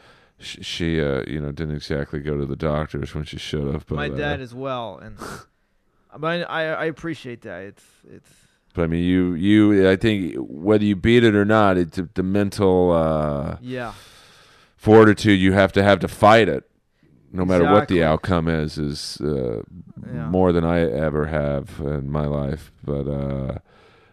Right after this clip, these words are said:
Speaker 1: you know, you, you're one of my favorite comics.
Speaker 2: Thank you, Earl.
Speaker 1: And, uh, favorite people. You, I don't even look at you as a comic. I just look at
Speaker 2: I
Speaker 1: you
Speaker 2: don't
Speaker 1: as a
Speaker 2: wanna even feel like a comic.
Speaker 1: But you are, though, dude. I
Speaker 2: I,
Speaker 1: mean,
Speaker 2: I, it's a weird stigma because,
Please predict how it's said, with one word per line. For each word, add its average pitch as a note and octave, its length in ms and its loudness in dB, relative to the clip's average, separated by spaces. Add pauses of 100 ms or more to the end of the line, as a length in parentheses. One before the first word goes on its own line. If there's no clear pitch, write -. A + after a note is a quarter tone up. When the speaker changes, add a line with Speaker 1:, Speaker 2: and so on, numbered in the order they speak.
Speaker 1:
you - 320 -4
know, D2+ 480 0 (920)
you, D#2 200 -8
you're E2+ 180 -2
one F2+ 160 2
of F2 60 0
my E2 80 0
favorite F2+ 400 0
comics. F2 520 -2
Speaker 2:
Thank C#3+ 300 -14
you, A2+ 100 -20
Earl. G#2+ 220 -20 (100)
Speaker 1:
And, D2+ 360 -6
uh, C#2 160 -4
favorite B2+ 380 4
people. C#2 420 0
You, G1+ 260 -8
I G2+ 80 4
don't A#2+ 140 6
even B2 220 4
look A#2+ 140 4
at A#2+ 60 2
you A2 100 6
as F#2+ 120 0
a F2+ 40 -4
comic. F2 540 0
I D#2+ 80 -4
just E2 220 -10
look F2+ 100 -4
at F2 60 -4
Speaker 2:
I D#2+ 40 0
Speaker 1:
you F2+ 60 2
Speaker 2:
don't F2 100 2
Speaker 1:
as E2 60 -6
a F2 60 0
Speaker 2:
wanna B2+ 240 -4
even E3 260 -12
feel D#3+ 280 -10
like D3 200 -8
a A#2+ 60 -16
comic. A#2 440 -16 (440)
Speaker 1:
But G#2 160 -4
you B2+ 140 6
are, A#2 360 12
though, D#2+ 300 4
dude. C2+ 320 -6
I C#2+ 40 -6
Speaker 2:
I, D2 40 -6
Speaker 1:
mean, D2+ 400 -6
Speaker 2:
I, D3+ 200 -14
it's D3 200 -16
a C#3 60 -16
weird E3+ 340 -12
stigma F3 480 -16
because, B2 380 -18